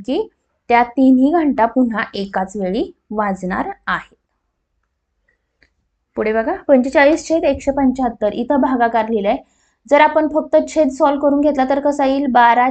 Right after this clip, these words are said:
छेद एकोणपन्नास गुणुले एकवीस छेद पंचवीस. साती साती एकोणपन्नास, सात त्रिक एकवीस.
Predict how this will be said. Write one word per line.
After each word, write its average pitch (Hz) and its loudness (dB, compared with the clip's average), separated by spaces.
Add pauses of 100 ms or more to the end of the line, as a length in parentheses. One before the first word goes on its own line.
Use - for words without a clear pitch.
छेद 294 -2
एकोणपन्नास 240 -2
गुणुले 262 0
एकवीस 233 -6
छेद 339 0 (560)
पंचवीस. 285 2
साती 240 0
साती 285 -2
एकोणपन्नास, 277 -2
सात 247 0 (220)
त्रिक 349 -4 (160)
एकवीस. 254 -6